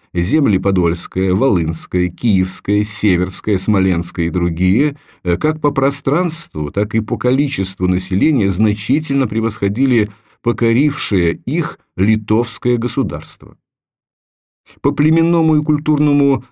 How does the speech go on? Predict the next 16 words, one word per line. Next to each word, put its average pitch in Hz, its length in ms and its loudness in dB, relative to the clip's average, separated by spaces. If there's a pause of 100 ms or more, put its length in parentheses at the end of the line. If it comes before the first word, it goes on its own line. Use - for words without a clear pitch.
своему 135 420 2
составу 131 760 0
это - 340 -2 (420)
литовско-русское 127 1500 0
княжество 120 720 -2
являлось 147 640 0
больше 143 640 0 (200)
русским, - 840 -2
чем 85 380 -2
литовским 98 680 -2
государством. - 720 -8 (640)
Русский 143 480 2
язык 127 520 0
и 113 60 2
русское 117 440 2
право, 101 600 -2